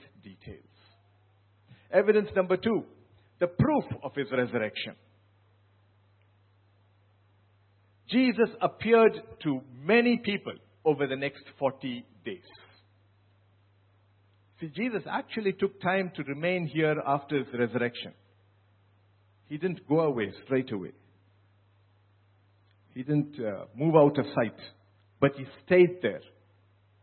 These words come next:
And he remained there. He spoke to people. He talked to them. He walked with them. He ate with them for forty days.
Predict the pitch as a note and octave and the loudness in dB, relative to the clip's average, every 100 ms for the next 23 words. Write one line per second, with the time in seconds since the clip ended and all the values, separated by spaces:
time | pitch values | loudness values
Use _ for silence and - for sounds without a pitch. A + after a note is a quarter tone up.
0 | _ _ _ B2 B2+ B2 B2+ C3+ D3+ F3+ | _ _ _ 2 6 6 6 4 4 4
1 | E3+ D3+ A2+ F2 - - - B2 - - | 2 -2 -2 -2 -8 -20 -2 -2 -2 6
2 | E3+ F#3 F#3 - E3+ E3+ D3+ A2 F2 - | 10 10 8 -4 -4 0 0 0 -2 -6
3 | - - B2+ - E3+ - - - D#3 C#3 | -8 -6 2 4 4 0 -12 -8 -2 -2
4 | A2+ A#2 A2+ C#3 G#3 G#3 - D#3+ D3+ C3+ | 0 0 4 8 8 4 -4 -4 -2 -2
5 | G#2+ B2 - G#3 A#3+ A#3+ E3+ E3 D#3+ C#3 | -2 -4 -2 0 0 2 0 2 0 2
6 | C#3+ D3 D3 B3 C#4 C#4 B3+ G3 G#3+ C3 | 4 4 6 8 8 6 -2 4 6 4
7 | - | -2